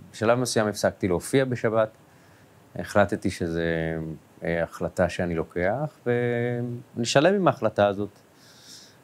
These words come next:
אני אוהב להיות ב-, בבית בשבת גם, אני אוהב להיות עם המשפחה, אני אוהב את הקידוש, אני אוהב את ה-, אה, למי יש כוח לצאת? הרגשתי שאני יוצא לעבוד בשבת, אני לא, לא בא לי,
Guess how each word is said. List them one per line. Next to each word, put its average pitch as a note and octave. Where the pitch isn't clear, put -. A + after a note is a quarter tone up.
אני A2+
אוהב F3
להיות D4+
ב-, A3
בבית E3
בשבת E2+
גם, D#2+
אני E2
אוהב A#2
להיות D3+
עם D3+
המשפחה, -
אני G#2+
אוהב F#2
את -
הקידוש, A2
אני F#2
אוהב -
את -
ה-, -
אה, -
למי F3
יש G#3+
כוח A#3+
לצאת? A2
הרגשתי D#3
שאני D3+
יוצא C#3
לעבוד B2+
בשבת, F2
אני F2
לא, B2+
לא B2
בא D3
לי, F2+